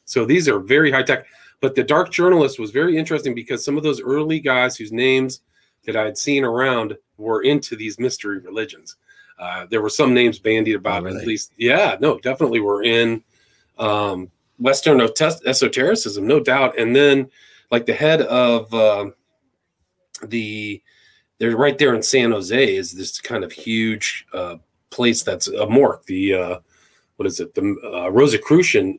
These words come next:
Speaker 1: element is right there in San Jose. It's a very prominent kind of base. And the,
Speaker 2: Hmm.
Speaker 1: we were taken there as kids, but it is
Speaker 2: I didn't know
Speaker 1: interesting
Speaker 2: that.
Speaker 1: that, yeah, no, yeah, look up the Ian Mork. He was actually tied to Crowley. He was friends
Speaker 2: Wow.
Speaker 1: with Crowley. Yeah, his name,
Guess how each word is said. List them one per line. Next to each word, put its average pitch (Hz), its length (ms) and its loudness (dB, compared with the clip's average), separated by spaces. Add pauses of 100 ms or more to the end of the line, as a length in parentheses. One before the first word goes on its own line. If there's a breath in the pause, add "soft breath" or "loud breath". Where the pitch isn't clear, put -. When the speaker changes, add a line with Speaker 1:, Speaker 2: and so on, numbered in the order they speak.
Speaker 1:
element 120 400 2
is 92 120 -8
right 123 220 0
there 127 120 2
in 110 80 0
San 120 160 0
Jose. 117 180 2
It's - 160 2
a 95 40 -12
very 135 180 2
prominent 120 580 -2
kind 107 180 -6
of 87 100 -12
base. 110 380 -4 (420 soft breath)
And 104 220 0
the, 104 240 -12
Speaker 2:
Hmm. 113 240 -6
Speaker 1:
we 143 160 4
were 143 100 6
taken 160 300 4
there 101 140 4
as - 100 -4
kids, - 320 0
but 113 280 2 (300 soft breath)
it 131 140 4
is 180 160 6
Speaker 2:
I 196 40 8
didn't 180 180 4
know 165 60 4
Speaker 1:
interesting 127 360 4
Speaker 2:
that. 120 200 2 (120)
Speaker 1:
that, 117 140 -14
yeah, 160 240 2
no, 147 320 4
yeah, 120 180 2
look 139 220 0
up 165 100 0
the 123 140 -4
Ian 120 160 0
Mork. 127 180 0
He 107 80 -10
was 104 80 -6
actually 147 300 -4
tied 117 240 -4
to 90 80 -18
Crowley. 120 420 -4 (420)
He 117 100 -12
was 104 100 -10
friends 117 220 -2
Speaker 2:
Wow. - 20 -8
Speaker 1:
with 98 160 -12
Crowley. 110 240 0
Yeah, 104 180 -2
his 120 180 -2
name, 113 360 0